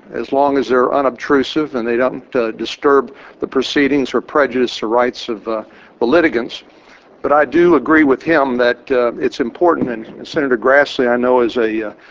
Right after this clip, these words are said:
uh, each Congress introduces legislation on this. Uh, I do believe it's important to let the people of the United States, uh, know what happens in courtrooms. Uh, I think they could learn a lot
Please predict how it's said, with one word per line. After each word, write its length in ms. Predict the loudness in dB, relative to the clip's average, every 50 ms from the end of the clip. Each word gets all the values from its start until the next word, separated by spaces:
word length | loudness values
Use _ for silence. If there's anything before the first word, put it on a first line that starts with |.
| -20 -20 -20 _ _ -12
uh, 200 | -10 -8 -8 -8 -8 -10 -14 -16 -18 -18 -20 -20 _ _ _ _ _ -12 -6
each 320 | -4 -4 -4 -4 -6 -8
Congress 580 | -4 0 0 2 2 2 2 0 0 -2 -2 -2
introduces 580 | 0 0 2 2 0 0 0 -4 -8 -6 -2
legislation 760 | 0 0 0 -2 -4 -8 -6 -2 0 0 0 -2 -4 -6 -8 -8
on 160 | -8 -6 -6
this. 280 | -6 -8 -8 -8 -10 -16 _ _ -20 -20 -20 -20 -20 -20 _ -8 -4
Uh, 240 | -2 0 0 -2 -2 -2
I 100 | -2 -2
do 160 | 0 0 0 2
believe 280 | 2 4 4 4 2
it's 180 | 2 0 -2 -4
important 420 | -4 -2 0 2 2 2 2 0
to 60 | 0
let 220 | 0 0 0 -2 -4
the 80 | -10
people 420 | -6 -2 -2 -2 0 0 2 2 2
of 80 | 0
the 60 | -2 -4
United 320 | -2 0 0 0 0 -2
States, 640 | -6 -6 -4 -2 0 0 0 -4 -8 -16 -18 -20 -20 _ _ -20 -20 _ _ _ -8
uh, 100 | -8 -6
know 380 | -2 0 0 2 4 4 4
what 400 | 4 2 2 2 2 0 0 -4 -14 -16 -16 -18 -20 -18 -8
happens 460 | -2 -2 0 0 0 -2 -4 -4 -4
in 120 | -4 -6 -6
courtrooms. 600 | -2 0 2 2 2 0 -2 -6 -6 -10 -16 -20 -20 -20 -20 -20 -20 _ -20 -10 -6
Uh, 280 | -2 -2 0 0 0 0
I 120 | 0 0
think 200 | 0 -2 -2 -2
they 80 | -2 -2
could 160 | -2 -2 0
learn 300 | 2 2 4 4 4 2
a 60 | 2
lot 420 | 2 2 2 2 0 -2 -8 -12